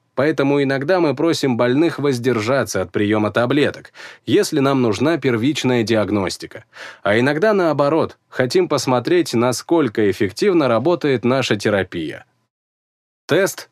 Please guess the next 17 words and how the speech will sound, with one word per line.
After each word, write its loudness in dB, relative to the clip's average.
чрезпищеводной 0
стимуляции 0
предсердий. -4
Чрезпищеводное 0
электрофизиологическое -2
исследование. -4
Это 2
исследование 0
выполняют 0
с -6
разными 0
целями. -4
Чаще 0
для 0
того, 0
чтобы 0
спровоцировать -2